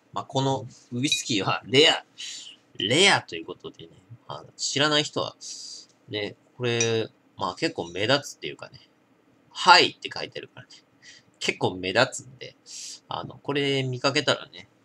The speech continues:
ぜひ買ってみて、見てください。うん。これ非常に美味しいです。あ、<coughs>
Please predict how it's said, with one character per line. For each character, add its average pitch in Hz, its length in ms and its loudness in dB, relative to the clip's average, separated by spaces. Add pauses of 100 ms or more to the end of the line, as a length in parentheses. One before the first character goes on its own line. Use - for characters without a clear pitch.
(540)
ぜ 135 140 0
ひ 120 140 -2
買 - 160 -4
っ - 40 -14
て 127 100 0
み 123 100 -2
て、 - 220 -2 (1120)
見 120 180 -6
て - 220 0 (840)
く 110 100 -10
だ 101 100 2
さ 98 140 -2
い。 - 100 -8 (160)
う 113 40 -16
ん。 90 240 -18 (200)
こ 131 80 -2
れ 123 100 2
非 101 260 -6
常 120 120 2
に 117 60 0
美 101 60 0
味 107 120 0
し - 140 -8
い - 20 -20
で - 80 -20
す。 - 160 -20 (1400)
あ、 - 180 -14 (400)
<coughs> - 400 8